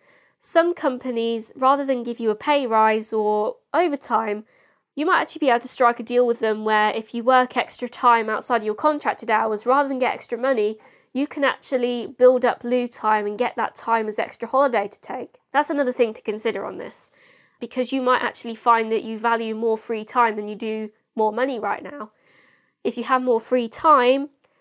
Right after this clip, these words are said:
perhaps you have a family that you want to spend more time with, or perhaps you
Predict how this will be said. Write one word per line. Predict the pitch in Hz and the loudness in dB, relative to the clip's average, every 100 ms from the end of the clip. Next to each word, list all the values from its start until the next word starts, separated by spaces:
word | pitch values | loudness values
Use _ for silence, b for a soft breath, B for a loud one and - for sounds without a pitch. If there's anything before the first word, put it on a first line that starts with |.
| _ | _
perhaps | 320 - 294 | 0 2 2
you | |
have | 226 | 0
a | |
family | 226 240 233 240 | 2 2 2 -2
that | 226 | -2
you | 226 | -2
want | 226 | -2
to | |
spend | 226 233 226 | 0 0 0
more | 220 | -2
time | 220 240 226 233 | -4 -2 -2 0
with, | 233 233 226 226 | 0 2 0 -2
or | 226 214 | -4 -6
perhaps | 220 233 - - - | -4 -6 -6 -10 -10
you | 226 226 226 | -8 -6 -8